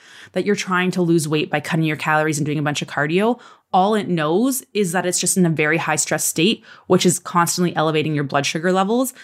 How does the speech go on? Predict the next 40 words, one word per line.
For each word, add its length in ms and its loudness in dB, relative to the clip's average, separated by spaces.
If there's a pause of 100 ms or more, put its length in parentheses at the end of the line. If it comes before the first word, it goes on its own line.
(200)
which 160 4
is 80 -4
causing 300 0
your 120 0
insulin 400 0
to 80 -2
go 160 -2
up, 260 2
which 120 -4
is 80 -2
causing 360 -2
insulin 340 -2
resistance. 520 0
So 140 -2
now 140 -2
your 120 -8
cells 320 -2
aren't 220 -2
opening 340 0
up, 140 -2
which 220 0
is 60 -4
shuttling 480 0
all 180 0
that 140 0
sugar 320 -2
into 300 0
fat, 360 -2 (260)
which 160 2
is 80 2
making 260 0
it 120 0
inherently 460 0
more 180 2
difficult 500 -4
for 120 -4
you 120 2
to 80 2
lose 260 -2
weight. 300 0